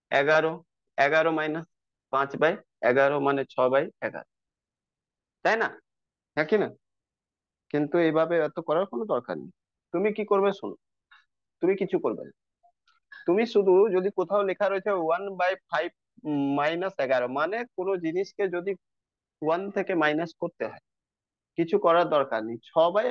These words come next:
এগারোই তো এলো, ছ by এগারো দেখো এখানে কিছু আসতে পারবে কি না ওয়ান থেকে minus করলে? এমনিও আসবে। কিভাবে জানো? এর মধ্যে difference কত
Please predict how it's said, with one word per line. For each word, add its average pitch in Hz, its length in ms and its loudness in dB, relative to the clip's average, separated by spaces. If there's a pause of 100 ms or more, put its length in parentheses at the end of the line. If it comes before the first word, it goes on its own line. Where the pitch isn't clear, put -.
এগারোই 220 380 -2
তো 240 60 -4 (120)
এলো, 120 140 -8 (640)
ছ - 20 -18 (200)
by 214 100 4 (100)
এগারো 214 200 2 (100)
দেখো 214 240 -6
এখানে 220 200 -4 (100)
কিছু 247 140 -4 (120)
আসতে - 200 -6 (100)
পারবে 202 280 0
কি 262 120 -8
না 135 140 2
ওয়ান 147 220 2
থেকে 175 220 -6
minus 170 300 -4
করলে? 190 160 -6 (1400)
এমনিও 220 380 0
আসবে। - 220 -8 (340)
কিভাবে 208 340 0
জানো? 226 160 -6 (580)
এর 196 240 0
মধ্যে 220 200 0 (120)
difference 214 300 -6 (100)
কত 180 140 -2